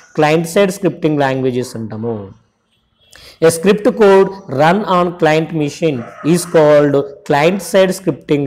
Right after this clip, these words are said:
language. A script code to run on client machine, client machine లో రన్ అయ్యేటటువంటి దాన్ని is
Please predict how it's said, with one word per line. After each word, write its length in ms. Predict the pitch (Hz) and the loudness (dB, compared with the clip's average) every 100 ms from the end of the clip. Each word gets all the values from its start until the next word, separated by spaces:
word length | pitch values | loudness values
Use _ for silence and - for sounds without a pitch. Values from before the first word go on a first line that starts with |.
| 131 | 0
language. 720 | 120 117 110 123 120 107 92 - - _ _ _ _ _ _ _ _ - | 0 -2 -2 -2 -2 -4 -8 -20 -20 _ _ _ _ _ _ _ _ -12
A 40 | 127 | -10
script 280 | - 147 - - 196 | -6 -6 -6 -4 2
code 220 | 208 311 - - - | 4 2 -4 -14 -2
to 60 | 151 | 2
run 140 | 160 165 160 | 2 2 0
on 100 | 156 151 - | 0 -2 -2
client 320 | 151 170 175 175 | 0 0 0 -2
machine, 360 | 156 - 151 110 - | -2 -2 -4 -4 -4
client 280 | 147 160 160 | -2 -2 -2
machine 240 | 160 156 151 | -4 -4 -2
లో 80 | 147 | 0
రన్ 180 | 139 139 | 0 0
అయ్యేటటువంటి 400 | 139 135 135 127 | -2 -2 -6 -4
దాన్ని 160 | 127 | -4
is 60 | 127 | -6